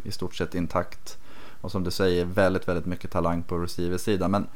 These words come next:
jag vet, alltså, jag, jag kan inte sätta fingret på vad det är som gör att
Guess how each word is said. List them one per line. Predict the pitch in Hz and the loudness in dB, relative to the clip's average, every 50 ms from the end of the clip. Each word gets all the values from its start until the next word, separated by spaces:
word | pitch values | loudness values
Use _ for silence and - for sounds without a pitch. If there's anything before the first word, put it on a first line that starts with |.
| - - - - - - - - - - - - - - - - - - - - - - - - - - - - - - - - | -8 -8 -6 -6 -6 -4 -4 -4 -6 -4 -4 -4 -4 -4 -4 -4 -4 -4 -4 -4 -4 -4 -4 -4 -6 -6 -6 -6 -6 -6 -4 0
jag | 87 101 110 | 4 4 6
vet, | 110 123 139 156 - | 6 6 6 6 6
alltså, | 123 131 - 127 104 80 - 73 55 | 6 6 6 4 2 0 -2 -2 2
jag, | 76 104 107 73 | 4 4 4 6
jag | 107 113 113 | 4 4 4
kan | - 131 143 | 4 2 2
inte | 151 - - 123 | 2 0 0 2
sätta | - - 117 - - 113 | 2 2 2 4 2 2
fingret | - 143 147 139 123 110 - | 2 2 2 4 2 2 4
på | - 107 | 2 2
vad | 95 98 98 95 | 4 6 6 6
det | 98 | 6
är | 95 95 95 | 6 6 4
som | - - 98 | 4 2 2
gör | 95 95 92 92 | 4 6 6 6
att | 95 - - - - | 6 4 2 0 0